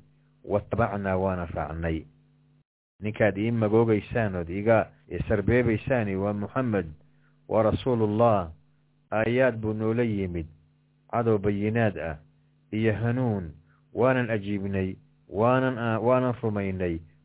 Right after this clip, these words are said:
waanan raacnay. Intaas buu isdaba dhigayaa. Intaas buu isdaba dhigayaa. Fii bacdi riwaayaat oo ghayra saxiix ah, ayaa waxay ahayd intaa looga hari maayee markuu yidhaahdo, "Muhammadun Rasuulullah,"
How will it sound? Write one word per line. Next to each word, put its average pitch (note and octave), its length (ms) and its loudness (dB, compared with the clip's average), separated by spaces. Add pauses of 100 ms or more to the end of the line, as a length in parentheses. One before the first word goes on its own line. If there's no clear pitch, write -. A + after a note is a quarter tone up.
waanan G2+ 340 0
raacnay. D#2 520 -6
Intaas G2 400 -4
buu D2+ 100 -10
isdaba E2+ 300 -8
dhigayaa. D2 420 -8 (1400)
Intaas A2+ 360 2
buu D#2 120 -8
isdaba D#2+ 280 -4
dhigayaa. C#2 420 -10 (880)
Fii A2 140 -4
bacdi C3 280 4
riwaayaat G2 720 2
oo G2 120 -2
ghayra G#2+ 320 2
saxiix - 380 -4
ah, E2 180 -8 (760)
ayaa B2+ 260 4
waxay A#2+ 260 2
ahayd F#2+ 300 -4
intaa A#2+ 260 -2
looga A2 300 2
hari B2 220 0
maayee A2+ 400 0
markuu A#2 320 -2
yidhaahdo, F2 420 -2 (400)
"Muhammadun G#2 540 0
Rasuulullah," F2+ 840 2